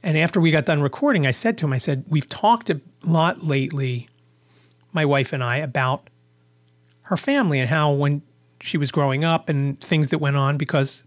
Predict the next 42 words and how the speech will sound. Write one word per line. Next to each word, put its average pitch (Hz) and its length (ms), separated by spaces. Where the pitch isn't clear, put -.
my 196 100
mother-in-law 156 580
had 123 120
just 120 240
died." 120 400
And 160 480
I - 80
said, 156 200
"You 180 80
sound 185 380
just - 200
like 147 120
her 135 100
dad, 160 460
who 127 140
died 123 400
around 123 220
seven 127 280
years 233 260
ago." 107 360
I 170 60
said, 165 180
"It's 156 220
unreal 190 520
how 143 160
close 196 540
and 147 120
similar 240 360
your 143 140
voices 233 500
are." - 300
And 190 120
I 214 100
don't 185 260
know 180 260
that 151 140
I 135 100
have 147 360
any 143 160
kind 147 260
of 127 100
recordings 131 840